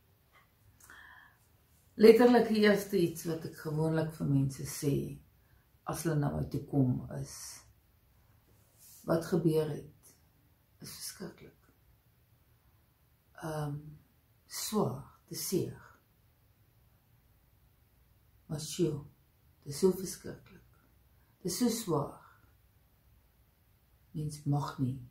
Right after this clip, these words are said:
dat dit nog groter word nie." En daarom is dit ongelooflik belangrik dat mens nie meer mag verloor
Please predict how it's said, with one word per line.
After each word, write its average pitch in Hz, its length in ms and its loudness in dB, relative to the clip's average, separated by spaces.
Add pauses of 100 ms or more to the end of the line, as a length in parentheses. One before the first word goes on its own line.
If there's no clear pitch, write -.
(460)
dat 135 120 -8
dit 135 160 -6
nog 139 280 0
groter 135 400 -6
word 123 320 -16
nie." - 100 -20 (1300)
En 151 120 -6
daarom 185 280 4
is 196 60 0
dit 196 200 -2
ongelooflik 185 680 0
belangrik 139 580 0
dat 135 220 -14
mens 143 580 -8 (460)
nie 190 160 4
meer 165 400 4
mag 127 320 -2
verloor 131 460 -4